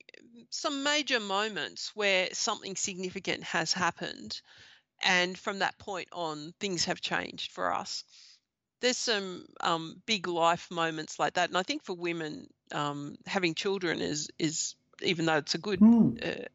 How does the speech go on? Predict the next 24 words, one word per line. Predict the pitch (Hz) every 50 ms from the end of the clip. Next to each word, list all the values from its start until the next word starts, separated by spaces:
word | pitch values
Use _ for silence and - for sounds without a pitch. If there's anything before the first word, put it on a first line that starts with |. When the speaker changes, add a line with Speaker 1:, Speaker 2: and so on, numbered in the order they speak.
| _ _ -
Speaker 1:
a | 175
good | 160 - 294 311 208 214 - - _ -
event, | 170 147 147 143 147 - - - - -
it's | - - - -
still | - - 226 202 180 175 165 - - -
a | 175 165
moment | 175 175 160 160 156 147 143
of | 143 165 180 -
significant, | - - 185 170 175 160 - 170 - 156 - - - _ - - _ _ _ _ _ _ _ -
um, | 156 151 143 143 143 160 -
pressure | - - 196 180 - 175 165
and | 156 156 151
change | - 175 165 170 165 170
on | 156 147
the | 147
body, | - 156 151 147 147 147
and | 147 147 -
change | - - 165 160 160 151 202 - - - -
Speaker 2:
Mm. | 226 226 240 240
Speaker 1:
from | 226 196 147
that | 127 - -
point | - - 160 - - -
onwards. | 170 165 160 151 - - - - - - - _ _ _ _ _ _ _ -
Um, | 165 160 175 185 180 165